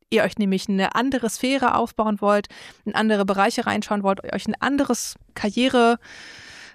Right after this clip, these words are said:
aufbauen wollt. Ähm, aber ich glaube, Wissenschaftskommunikation zu machen, um erfolgreich in der Wissenschaft zu sein,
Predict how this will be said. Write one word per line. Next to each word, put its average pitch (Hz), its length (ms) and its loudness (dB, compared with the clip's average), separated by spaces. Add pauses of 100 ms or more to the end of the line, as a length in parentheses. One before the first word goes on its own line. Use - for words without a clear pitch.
(420)
aufbauen 214 500 0
wollt. 202 400 2
Ähm, 196 400 2
aber - 160 -2
ich - 120 -6
glaube, 220 520 2
Wissenschaftskommunikation 214 1120 -2
zu 196 140 -6
machen, 214 340 0
um 185 160 -4
erfolgreich 220 560 0
in 185 100 -2
der 175 120 -2
Wissenschaft - 480 -4
zu 180 100 -12
sein, 175 400 -6